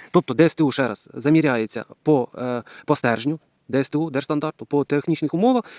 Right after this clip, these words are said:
вони заміряють від опльотки і до краю стержня. От, тобто, якщо ви по Т У замовляєте восьмерку, то вам приїде по стержню сімерка.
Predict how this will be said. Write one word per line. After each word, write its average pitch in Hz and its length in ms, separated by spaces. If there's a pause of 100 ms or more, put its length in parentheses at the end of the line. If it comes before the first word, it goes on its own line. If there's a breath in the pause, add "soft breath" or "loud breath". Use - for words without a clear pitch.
вони 170 180
заміряють 165 480
від 143 140
опльотки 151 480
і 135 80
до 139 100
краю 151 280
стержня. 113 360 (360 loud breath)
От, 131 140
тобто, 127 320 (300)
якщо 139 220
ви 160 120
по 151 200
Т 170 100
У 147 140
замовляєте 131 460
восьмерку, 156 500 (260 soft breath)
то 120 100
вам 190 140
приїде 147 280
по 123 100
стержню 139 560
сімерка. 143 500